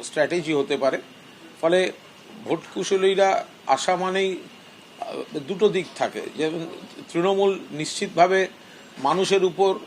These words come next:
দলের উপর ভিত্তি করে চলে, কিছু কিছু ক্ষেত্রে হয়তো যদি কারুর পরামর্শ নেওয়ার মনে হয়, পরামর্শ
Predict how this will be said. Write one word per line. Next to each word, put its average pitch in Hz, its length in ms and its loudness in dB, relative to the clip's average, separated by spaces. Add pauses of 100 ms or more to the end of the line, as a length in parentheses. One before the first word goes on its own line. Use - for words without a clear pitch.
(220)
দলের 170 300 2
উপর 196 220 2
ভিত্তি 160 340 -4
করে 190 220 0
চলে, 190 300 0
কিছু 202 280 -6
কিছু 190 260 -8
ক্ষেত্রে 165 480 -4 (680)
হয়তো 185 280 4
যদি 175 280 0
কারুর 175 440 4 (520)
পরামর্শ 165 500 2
নেওয়ার 165 320 2
মনে 170 220 0
হয়, 196 280 4
পরামর্শ 139 540 -2